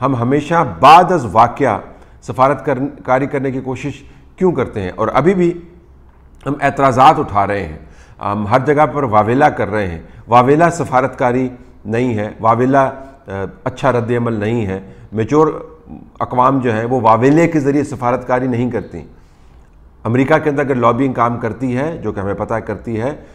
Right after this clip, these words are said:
तो हमें लॉबिंग करनी चाहिए थी इस बिल को रोकने के लिए नहीं, इसके बराबर में इसके मुखालिफ सेंटिमेंट्स के इजहार के लिए। अगर बाईस सेनेटर ये बात कर रहे हैं, तो क्या हमारी इतनी औकात भी नहीं है, हमारी सफारतकारी इतनी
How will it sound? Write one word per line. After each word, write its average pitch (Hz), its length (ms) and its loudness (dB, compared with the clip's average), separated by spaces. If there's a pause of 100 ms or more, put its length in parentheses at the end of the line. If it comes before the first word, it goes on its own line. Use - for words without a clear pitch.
(160)
तो 113 60 -12
हमें 143 200 -4
लॉबिंग 135 460 4
करनी 131 260 -2
चाहिए 107 360 -2
थी 85 340 -12 (120)
इस 120 100 -10
बिल 165 180 0
को 180 120 2
रोकने 170 320 2
के 185 100 -4
लिए 156 120 2
नहीं, 123 220 0 (360)
इसके 156 240 -2
बराबर 139 380 4
में 175 140 -2
इसके 156 180 -6
मुखालिफ 131 480 -2 (380)
सेंटिमेंट्स 160 540 -2
के 170 100 -6
इजहार 120 420 2
के 135 120 -6
लिए। 101 320 -6 (220)
अगर 107 140 -4
बाईस 120 320 2
सेनेटर 143 280 -2
ये 143 140 0
बात 113 300 0
कर 104 100 -2
रहे 113 180 -4
हैं, 98 220 -10 (240)
तो 120 60 -8
क्या 151 160 2
हमारी 135 340 0
इतनी 139 220 -4
औकात 123 360 0
भी 120 120 -6
नहीं 113 240 -4
है, 90 140 -6
हमारी 101 260 -4
सफारतकारी 113 680 -6 (160)
इतनी 147 440 -2